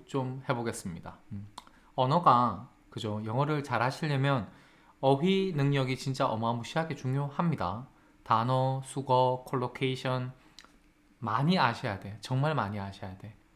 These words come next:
자, 어휘 팔 탄입니다. 물론 이제 수능이라 적어놓긴 했지만 기본적으로 영어 하시는 분들이라면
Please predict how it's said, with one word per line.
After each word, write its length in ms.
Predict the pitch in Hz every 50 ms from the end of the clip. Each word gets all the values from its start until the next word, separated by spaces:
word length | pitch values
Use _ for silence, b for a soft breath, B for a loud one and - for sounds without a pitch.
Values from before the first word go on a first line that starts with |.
| _ _
자, 320 | - - 127 101 101 - -
어휘 440 | - 156 156 156 156 175 175 175 -
팔 240 | - - 185 175 170
탄입니다. 560 | - - 165 139 117 101 92 95 95 98 90 - - _ _ _
물론 320 | 120 113 117 143 160 151
이제 160 | 131 127 123
수능이라 500 | - - - 208 196 202 190 185 170 151
적어놓긴 520 | 139 - 156 160 160 135 113 - - 156 151
했지만 480 | 165 165 - 139 113 117 120 107 101 - b b b b b b b b b _
기본적으로 580 | - 131 113 110 117 117 - 180 202 196 165
영어 240 | 131 110 117 135 151
하시는 460 | 160 175 185 185 - 196 185 180 151
분들이라면 960 | - 156 165 170 170 170 147 143 143 147 147 123 98 101 113 120 - b b